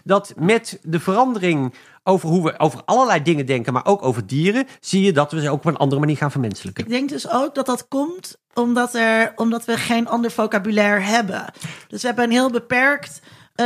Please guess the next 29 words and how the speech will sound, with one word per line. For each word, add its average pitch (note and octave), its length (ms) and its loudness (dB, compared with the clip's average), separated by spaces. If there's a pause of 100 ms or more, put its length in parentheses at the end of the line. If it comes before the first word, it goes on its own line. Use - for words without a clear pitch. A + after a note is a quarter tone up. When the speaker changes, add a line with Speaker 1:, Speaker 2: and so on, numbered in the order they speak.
Speaker 2:
dus, A#3 280 -2
dus, A3+ 300 0
goh, C4+ 280 0
jij, A#3 300 0
jij C#4 280 2
houdt B3 320 4
veel A3+ 140 -2
van G3+ 240 -2
je G3 100 0
kat A3 340 2
en A#3 160 -2
jij C4 240 0
zorgt A#3 280 2
goed A#3+ 140 -8
voor A3 100 -4
je G#3 60 -2
kat. B3 140 -8
Oh, - 60 -8
je C4 80 0
bent C4 140 -2
een C4 120 -8
kattenmoeder, B3 760 2
want G3+ 160 -2
we A3+ 80 -2
hebben A3+ 380 0
geen B3 340 -4
ander A#3 380 0
label A#3+ 420 2
dan A#3 380 2